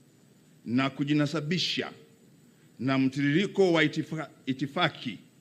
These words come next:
ya wote waliopo hapa kama ilivyowekwa na mfawidhi wa tukio hili au kama ilivyozoeleka mshereheshaji wa hafla hii. Jamhuri ya Muungano wa Tanzania.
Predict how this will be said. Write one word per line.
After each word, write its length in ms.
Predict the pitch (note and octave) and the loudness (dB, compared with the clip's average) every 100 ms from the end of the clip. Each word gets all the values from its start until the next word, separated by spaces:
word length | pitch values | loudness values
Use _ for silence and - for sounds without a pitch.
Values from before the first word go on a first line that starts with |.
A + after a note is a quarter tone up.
| _ _ _ _ - | _ _ _ _ -2
ya 160 | C#3 | 0
wote 560 | C3+ D3 G#3 A3 - G#3 | 4 6 6 6 2 2
waliopo 480 | F3+ E3+ F3 E3+ D#3+ | 4 4 4 2 -2
hapa 460 | D3 B2+ - E2+ - _ _ _ _ _ | -4 -6 -8 -16 -16 _ _ _ _ _
kama 260 | C#3 C#3+ C#3+ | -2 2 4
ilivyowekwa 960 | C#3+ C3+ C3+ F#3 G3 - G3+ F#3+ F#3+ | 2 2 4 4 2 0 2 2 2
na 160 | F3 D3+ | 4 4
mfawidhi 840 | C#3+ D3 D3 F#3 E3+ E3+ F3 F3 D#3+ | 2 2 4 4 2 2 4 4 2
wa 120 | C#3 | 0
tukio 260 | C#3+ D3 D3 | -2 -2 -2
hili 460 | C#3 D#3 A#2+ A#2 - - - _ _ | 2 2 2 -2 -6 -18 -20 _ _
au 260 | C3+ C#3 C#3 | 0 0 0
kama 460 | F#3+ F3+ D#3+ D3 | -2 2 2 2
ilivyozoeleka 1000 | C#3+ D3 C#3+ C3 B2+ C#3+ D3 D3 A#2 A2 - - _ _ | 2 0 0 0 2 2 0 -2 -6 -8 -12 -20 _ _
mshereheshaji 920 | A#2+ B2+ B2+ A#2 D3 C#3+ A#2+ A#2+ A2+ A2 - | -10 -6 -6 -4 -4 -2 -2 -4 -6 -12 -14
wa 100 | A#2 | -12
hafla 280 | A2+ G#2+ G#2 | -10 -10 -12
hii. 260 | - F#2 B1+ C3 - _ _ _ _ _ _ _ _ _ _ _ _ | -12 -14 -16 -20 -20 _ _ _ _ _ _ _ _ _ _ _ _
Jamhuri 420 | - C3+ D3 F3 E3+ | -6 -2 2 4 4
ya 100 | D#3+ | 4
Muungano 420 | D#3+ D#3+ D#3+ D#3 | 2 2 2 0
wa 80 | D3 | -2
Tanzania. 580 | D#3 C#3+ C3+ C#3 G#2 | -2 0 0 0 0